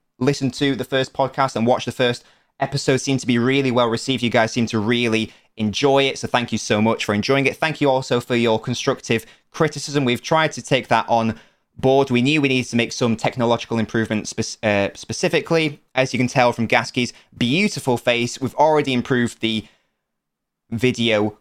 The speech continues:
quality, and as you'll hear later, we've al-, we've also improved the audio quality. Still some things to work out, but it's much bigger improvement on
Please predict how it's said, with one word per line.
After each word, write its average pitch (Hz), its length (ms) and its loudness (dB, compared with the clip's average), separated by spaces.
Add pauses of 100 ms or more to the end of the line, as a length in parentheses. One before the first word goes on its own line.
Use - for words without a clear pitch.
quality, 151 680 0
and 123 120 2
as 123 120 0
you'll 113 80 0
hear 151 400 2
later, 139 420 0
we've 113 140 0
al-, 117 240 2
we've 117 140 -2
also 120 520 2
improved 113 420 -2
the 104 160 -2
audio 110 520 0 (220)
quality. 110 400 0
Still 202 260 0
some 147 180 -2
things 127 220 -2
to 123 80 0
work 117 260 2
out, 117 180 0
but 113 160 0
it's - 200 -8 (500)
much 113 320 -2
bigger 110 160 0
improvement 110 380 -2
on 104 200 0